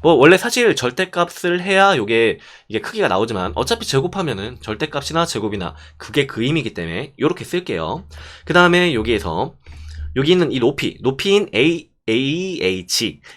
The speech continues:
에이에이치를 얘기를 할 때는 B를 사인으로 이렇게 <laughs> 사인으로 이렇게 꼬아주면 되는 거기 때문에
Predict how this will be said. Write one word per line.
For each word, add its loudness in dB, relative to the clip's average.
에이에이치를 2
얘기를 2
할 -2
때는 -2
B를 4
사인으로 2
이렇게 -4
<laughs> -14
사인으로 6
이렇게 4
꼬아주면 8
되는 -4
거기 -4
때문에 -4